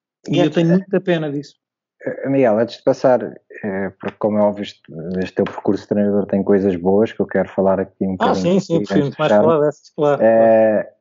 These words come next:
Speaker 1: claro.
Speaker 2: diz-me só, sentes-te, hum, triste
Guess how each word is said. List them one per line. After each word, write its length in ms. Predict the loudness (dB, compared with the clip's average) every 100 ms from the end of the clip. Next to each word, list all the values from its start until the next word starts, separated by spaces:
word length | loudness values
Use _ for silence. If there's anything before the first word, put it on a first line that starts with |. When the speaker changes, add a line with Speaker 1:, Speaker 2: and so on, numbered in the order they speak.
| -4
Speaker 1:
claro. 160 | 2 4
Speaker 2:
diz-me 200 | 2 0
só, 440 | 2 2 2 -6
sentes-te, 680 | -12 -2 -2 -2 -8 -4 -2 0 0 -2
hum, 320 | -4 -6 -6 -12 _ _ _ _ _ _ _ _ _ _ _ _
triste 440 | -2 0 0 -4